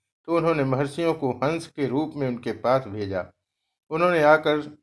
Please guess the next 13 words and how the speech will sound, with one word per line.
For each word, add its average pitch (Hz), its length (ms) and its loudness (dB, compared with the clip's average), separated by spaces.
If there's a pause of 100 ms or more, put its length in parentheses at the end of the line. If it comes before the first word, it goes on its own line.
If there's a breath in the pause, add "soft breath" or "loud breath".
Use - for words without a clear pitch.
(260)
सरसैया 165 560 4
पर 151 180 0
पड़े 156 340 0
हुए 123 220 -2
भीष्म 160 320 -6
जी 139 200 -2
का 135 160 0
दर्शन 123 380 -4
करके 117 540 -4 (260)
उनकी 160 260 -4
प्रदक्षिणा 160 640 -2
की। 101 380 -8 (380)
फिर 170 280 -2